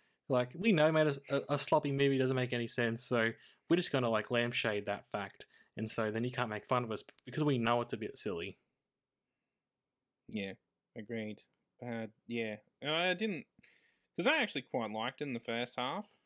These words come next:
Speaker 2: I was actually having a decent time,
Speaker 1: Mm.
Speaker 2: but it just falls off in the second half. It's just,
Speaker 1: Yeah.
Speaker 2: you know, no pig pun intended, but it's sloppy,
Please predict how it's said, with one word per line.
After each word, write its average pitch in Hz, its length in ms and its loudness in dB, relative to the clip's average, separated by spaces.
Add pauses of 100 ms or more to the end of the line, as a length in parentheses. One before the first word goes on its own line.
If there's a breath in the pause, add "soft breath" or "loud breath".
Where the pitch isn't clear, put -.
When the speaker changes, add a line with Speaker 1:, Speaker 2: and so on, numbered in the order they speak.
(360)
Speaker 2:
I 127 40 -6
was 131 100 -4
actually 139 240 -4
having 107 220 -4
a 104 40 -6
decent 107 380 -6
time, 110 320 -6 (180)
Speaker 1:
Mm. 123 200 -4
Speaker 2:
but 120 100 -8
it 127 80 -12
just - 260 -6
falls 110 280 -6
off 113 240 -6
in 107 80 -4
the 101 60 -8
second 120 380 -6
half. 123 280 -10 (680)
It's 120 120 -8
just, - 340 -6
Speaker 1:
Yeah. 233 500 -4
Speaker 2:
you - 20 -10
know, 110 320 -2
no 127 220 0
pig 131 240 -2
pun 123 180 -2
intended, 117 360 -2
but 107 100 -6
it's - 140 -6
sloppy, - 500 -4